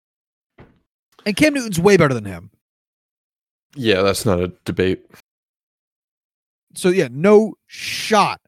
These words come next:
Speaker 1: we're seeing the last of Cam Newton.
Speaker 2: Unless the injury is that much worse than we thought. That's the only way we don't see Cam Newton again.
Speaker 1: Which would be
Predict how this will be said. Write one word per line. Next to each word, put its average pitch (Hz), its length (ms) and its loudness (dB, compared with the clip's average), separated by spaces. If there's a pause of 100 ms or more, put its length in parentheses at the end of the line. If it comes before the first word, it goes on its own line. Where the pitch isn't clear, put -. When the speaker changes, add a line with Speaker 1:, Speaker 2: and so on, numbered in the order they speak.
(800)
Speaker 1:
we're 151 140 -4
seeing 175 220 -2
the 151 60 -4
last 135 240 -4
of 113 80 -16
Cam 110 200 -8
Newton. 85 340 -18 (1500)
Speaker 2:
Unless 113 420 4
the 107 160 0
injury 101 300 0
is 92 160 -4
that 95 180 0
much 95 240 -4
worse 95 240 -2
than 92 120 -6
we 90 100 -6
thought. 73 320 -8 (800)
That's 104 280 -2
the 113 100 2
only 104 200 4
way 95 180 4
we 92 100 0
don't 87 200 -2
see 87 140 -8
Cam 87 200 -6
Newton 85 200 -12
again. - 280 -14 (840)
Speaker 1:
Which 139 240 -6
would 139 160 -4
be 107 280 -12